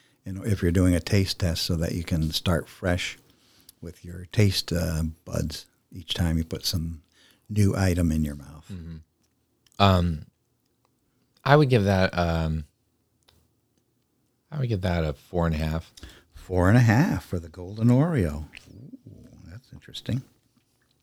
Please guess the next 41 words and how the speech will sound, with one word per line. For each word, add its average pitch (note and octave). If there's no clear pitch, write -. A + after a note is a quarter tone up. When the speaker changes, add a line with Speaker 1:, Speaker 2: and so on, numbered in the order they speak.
Speaker 1:
Now, B2+
here's F#3+
one E3+
that C#3
I've C#3+
never A#2
seen B2+
before. F2
Speaker 2:
I G2+
like G2+
shortbread F#2
cookies. E2+
I E2+
really F2+
do E2+
like E2+
shortbread E2+
cookies. -
Speaker 1:
And G2+
so G#2
the F#2
golden G#2
Oreo F#2
is F2+
pretty F#2+
close F2+
to F2+
a D#2
shortbread E2+
cookie. -
Speaker 2:
It's C#3+
pretty D3
much A#2+
a -
shortbread E2
cookie D#2+
with D2+
frosting -
on -
it. -
Speaker 1:
Now, A2